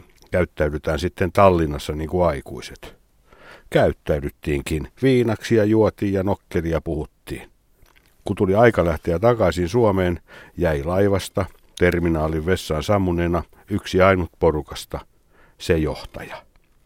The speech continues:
Selvyyden vuoksi sanottakoon, että firma ei ollut radio.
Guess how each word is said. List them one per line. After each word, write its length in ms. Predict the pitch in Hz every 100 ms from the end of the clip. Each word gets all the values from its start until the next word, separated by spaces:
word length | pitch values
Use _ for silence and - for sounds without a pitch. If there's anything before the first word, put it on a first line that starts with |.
| _ _ _ - - -
Selvyyden 540 | - 90 78 78 80
vuoksi 260 | 82 - 80
sanottakoon, 640 | 92 82 - 76 76 71
että 220 | 67 - 76
firma 400 | 85 73 69 71
ei 260 | 78 76
ollut 300 | 73 76 -
radio. 560 | - 76 67 - -